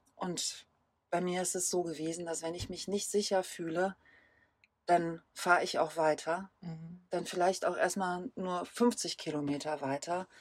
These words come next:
Speaker 1: Aber, ähm, Sicherheit ist definitiv ein Thema, auf jeden Fall.
Speaker 2: Du bist ja jetzt auch schon eine Weile unterwegs. Und jetzt möchte ich dich das auch fragen,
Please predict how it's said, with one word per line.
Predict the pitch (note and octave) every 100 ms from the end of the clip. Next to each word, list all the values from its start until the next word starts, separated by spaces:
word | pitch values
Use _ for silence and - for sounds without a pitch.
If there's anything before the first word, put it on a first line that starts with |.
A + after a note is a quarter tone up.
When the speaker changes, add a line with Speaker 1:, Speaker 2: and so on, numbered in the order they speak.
| - - - _ _ -
Speaker 1:
Aber, | E3 F3 F3+ F3+ F3 -
ähm, | F3+ F#3 - - - - -
Sicherheit | - G3+ G3 F#3 F#3
ist | - - -
definitiv | G#3 G3+ G3+ F#3 - F3+
ein | F3+
Thema, | - D#3 C#3 C3+ C#3+ _ -
auf | E3 E3
jeden | E3+ D#3
Fall. | D#3 D3+ C#3 C#3+ _ - - - - _
Speaker 2:
Du | G3
bist | E3+ C4 -
ja | B3
jetzt | G#3 -
auch | G#3+
schon | - G#3
eine | F3
Weile | F3+ G3 F#3
unterwegs. | F3+ - D#3+ D3 C#3 C3+ - - -
Und | D#3+
jetzt | D#3+ -
möchte | G3 G#3
ich | G3+
dich | G3
das | G3 F3+
auch | E3 G3+
fragen, | - G3+ F#3+